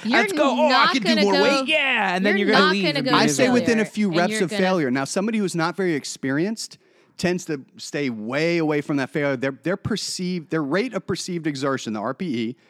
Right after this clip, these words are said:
Speaker 3: is way lower than the, what, what they can actually
Speaker 1: Actually
Speaker 3: do.
Speaker 1: do. That's
Speaker 3: So if
Speaker 1: true,
Speaker 3: I
Speaker 1: Jay.
Speaker 3: give somebody,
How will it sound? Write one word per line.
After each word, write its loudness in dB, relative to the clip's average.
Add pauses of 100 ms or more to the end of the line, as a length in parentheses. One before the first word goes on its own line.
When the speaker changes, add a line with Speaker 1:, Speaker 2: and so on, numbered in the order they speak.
(400)
Speaker 3:
is -2 (100)
way -2
lower 0
than -2
the, -2
what, -8
what -6
they -6
can -10 (100)
actually -6
Speaker 1:
Actually -6
Speaker 3:
do. -12
Speaker 1:
do. -16
That's -12
Speaker 3:
So 2
if 0
Speaker 1:
true, 4
Speaker 3:
I 2
Speaker 1:
Jay. -4
Speaker 3:
give 0
somebody, 0